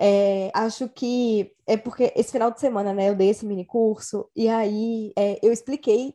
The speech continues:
né, eu ilustrei essa situação, que era a situação que a gente tava ali pra resolver, né,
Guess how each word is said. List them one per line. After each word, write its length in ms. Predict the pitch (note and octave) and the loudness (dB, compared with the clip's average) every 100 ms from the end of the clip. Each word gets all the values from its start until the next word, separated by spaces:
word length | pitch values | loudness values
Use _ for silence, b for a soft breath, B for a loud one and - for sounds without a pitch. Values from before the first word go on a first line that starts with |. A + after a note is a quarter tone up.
| - | -8
né, 300 | G3+ F3+ A3+ - | -6 -6 -8 -4
eu 200 | G3 - - | -4 -4 -2
ilustrei 520 | D4 A4 E4+ A3 G#3 | 0 2 6 6 6
essa 220 | G3+ A3 A#3 | 2 0 -2
situação, 640 | - B3+ A3+ - G#3+ B3 | -2 -2 0 0 0 0
que 100 | E4 | 0
era 100 | D#4 | 0
a 40 | |
situação 360 | F#4+ F4 D#4 B3+ | -2 -6 -4 -2
que 60 | C4 | -2
a 40 | |
gente 120 | B3+ | -2
tava 140 | C4 B3 | -4 -2
ali 140 | B3 | -4
pra 100 | A#3+ | -2
resolver, 540 | A#3 A#3 C4+ G#3+ F#3+ F#3 | -2 0 -2 -2 -4 -2
né, 180 | G3+ | -6